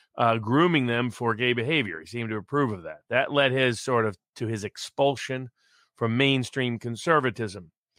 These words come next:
On his way out, he tried, uh, and, and, and in the last year or two ha-, before that had occurred, he had been engaged in a wide range of blackmail activities, extortion activities, bragged about this online.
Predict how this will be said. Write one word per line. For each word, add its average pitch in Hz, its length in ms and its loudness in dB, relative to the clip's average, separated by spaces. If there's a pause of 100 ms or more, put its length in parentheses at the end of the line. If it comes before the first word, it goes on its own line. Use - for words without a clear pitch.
(420)
On 135 200 2
his 123 120 0
way 123 240 4
out, 147 380 4
he 131 160 -6
tried, 123 460 2
uh, 117 280 -2
and, 139 300 -2 (220)
and, 131 260 -4
and 131 140 0
in 131 100 -2
the 123 100 0
last 139 380 0
year 147 300 2
or 131 40 -2
two 123 480 -4
ha-, 120 320 -4
before 123 500 0
that 117 200 0
had 107 80 -4
occurred, 98 500 -10 (520)
he 127 80 -2
had 123 140 0
been 131 120 2
engaged 123 440 0
in 117 60 -4
a 107 60 -4
wide 117 320 2
range 117 360 0
of 82 120 -10
blackmail 120 560 0
activities, 113 800 -2
extortion 120 680 -4
activities, 107 640 -4
bragged 127 400 0
about 117 300 0
this 110 240 -8
online. 107 760 -2